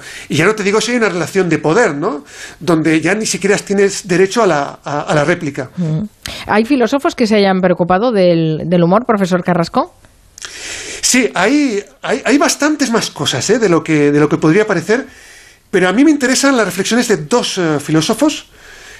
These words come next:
Speaker 1: Eh, uno es Kierkegaard y otro es, eh, Bergson. Eh, hay autores como, por ejemplo, Kierkegaard, que sostienen algo que a mí me llama mucho la atención. Dice, "Un chiste,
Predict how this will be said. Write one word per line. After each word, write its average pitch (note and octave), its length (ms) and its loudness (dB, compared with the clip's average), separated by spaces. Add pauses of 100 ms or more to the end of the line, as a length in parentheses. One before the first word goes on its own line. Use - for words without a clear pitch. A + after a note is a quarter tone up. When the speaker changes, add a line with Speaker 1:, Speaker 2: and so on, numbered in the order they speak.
Speaker 1:
Eh, F3 320 2
uno A3 140 2
es G3+ 100 0
Kierkegaard C4 560 0
y F#3+ 80 -4
otro G#3 220 0
es, - 260 -2
eh, D3+ 420 -2
Bergson. C#3+ 520 -2 (840)
Eh, F3+ 580 0
hay F3+ 140 2
autores C#4 380 0
como, A3 180 2
por F#3 100 0
ejemplo, A#3+ 300 -2
Kierkegaard, C4 540 0 (1300)
que F3 100 0
sostienen B3+ 420 2
algo C#4 220 2
que G3+ 80 0
a - 20 2
mí A#3+ 100 0
me B3+ 80 2
llama A#3 160 2
mucho G3+ 200 0
la F3+ 60 2
atención. D#3 360 -2
Dice, D#3 400 0 (540)
"Un D#4 140 4
chiste, C4 460 -2